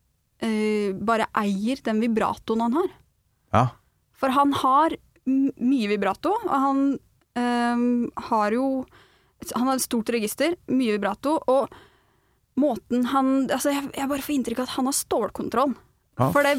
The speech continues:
Speaker 1: fungerer
Speaker 2: det
Speaker 1: ikke bare som, eh, altså, det fungerer på en måte som, akkurat som du har anslag på, på strengeinstrumenter og andre instrumenter, så, så blir det en ryst-, et slags rytmisk element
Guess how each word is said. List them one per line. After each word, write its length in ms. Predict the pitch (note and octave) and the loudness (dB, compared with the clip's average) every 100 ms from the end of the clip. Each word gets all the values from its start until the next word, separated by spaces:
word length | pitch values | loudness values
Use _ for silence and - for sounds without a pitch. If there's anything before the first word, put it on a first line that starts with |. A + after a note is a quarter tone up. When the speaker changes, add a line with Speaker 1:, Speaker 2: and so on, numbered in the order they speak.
| A#3+ | -2
Speaker 1:
fungerer 500 | - G#3 D4 C4+ - | -8 0 2 4 4
Speaker 2:
det 120 | D#4+ - | 4 2
Speaker 1:
ikke 160 | D#4+ | 2
bare 260 | C#4 A#3 G#3+ | 2 2 2
som, 200 | A3 B3 B3 B3 B3 | 0 0 2 2 2
eh, 680 | B3 A#3+ A#3+ A#3+ A#3+ A#3+ A#3+ - | 2 2 0 0 0 -2 -4 -4
altså, 180 | B3 | -4
det 120 | C4+ C4+ | -2 0
fungerer 720 | D4+ A#3+ G3 G3+ A#3+ B3+ A3 - _ | 0 2 2 2 2 0 -4 -10 _
på 140 | - | -4
en 20 | C4+ | -2
måte 240 | A3 G#3+ | -2 -2
som, 200 | A3 A3+ A3 - - - | 0 0 -2 -6 -20 -8
akkurat 160 | - C4 | -2 2
som 60 | C#4 | 4
du 40 | |
har 200 | C4 B3 | 4 4
anslag 500 | C4+ G3+ - G3 G#3 - | 2 2 2 0 0 -2
på, 140 | A3 G#3+ G#3+ G#3+ G3+ A3 | 0 2 2 0 -2 -4
på 120 | A3+ | -4
strengeinstrumenter 1000 | G#3+ B3+ A3 F#3+ - G3 F#3+ - G#3+ G#3 | -4 -2 -2 -2 -4 -2 -2 -2 -2 0
og 400 | G#3 G#3 G#3 G#3 | 0 2 2 2
andre 240 | G#3 G#3+ F3 | 0 0 -2
instrumenter, 340 | G3+ - A#3 | -6 -10 -8
så, 180 | A#3+ A#3+ A3+ - - | -2 -2 -2 -10 -20
så 160 | - B3+ | -8 -4
blir 540 | A3 G3+ G#3+ G3+ A3 A#3 | -4 -4 -2 0 0 -2
det 60 | |
en 80 | B3+ - - | -4 -4 -4
ryst-, 300 | G#3+ - - | -2 -6 -8
et 240 | - A#3 A#3+ | -4 -4 -2
slags 240 | B3+ A3+ | -4 -2
rytmisk 600 | A3+ G#3 - G#3+ G#3+ - | -2 -2 -4 -4 -4 -2
element 640 | A3+ A3+ G#3 F#3 G#3+ - | -2 0 0 0 -2 -10